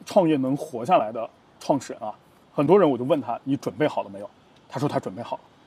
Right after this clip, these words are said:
我就给了他张损益表，我说，“你把你公司未来三个月的损益表填一下。”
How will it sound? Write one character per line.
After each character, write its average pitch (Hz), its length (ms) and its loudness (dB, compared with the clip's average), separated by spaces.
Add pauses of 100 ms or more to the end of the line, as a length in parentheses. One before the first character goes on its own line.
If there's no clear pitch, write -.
(160)
我 127 100 -4
就 147 100 4
给 120 140 -2
了 110 100 -10
他 135 140 -6
张 135 140 0
损 117 200 -10
益 127 80 -2
表， 110 120 -6
我 107 120 -8
说 135 140 -4
，“你 127 60 -6
把 127 120 2
你 127 80 -2
公 135 160 -6
司 139 140 -8
未 143 120 -2
来 110 200 -6
三 151 280 2
个 147 80 2
月 139 160 0
的 107 140 -10 (380)
损 - 240 -6
益 156 80 0
表 123 220 -4 (100)
填 104 280 -8
一 127 40 -10
下。” 117 160 -2